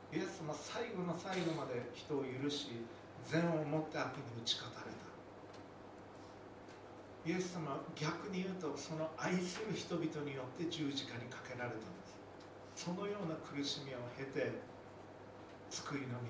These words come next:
道を開かれた私たちのため。イエス様の心の中には愛しかないんです。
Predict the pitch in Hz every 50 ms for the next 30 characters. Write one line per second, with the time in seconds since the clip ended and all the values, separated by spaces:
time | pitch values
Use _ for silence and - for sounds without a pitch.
0 | 117 - - 156 147 143 143 - - 151 127 117 113 113 113 104 - - - -
1 | - - 120 - - - - - - - - - - - - - - - - 160
2 | 165 214 220 214 - 220 202 180 175 170 - - - - - 214 214 196 190 180
3 | 175 185 180 180 165 - - - - - - 185 - - - - - - - 135
4 | 127 131 - - - - - - - - - - - - 135 156 156 165 160 151
5 | - 120 113 110 104 - - - -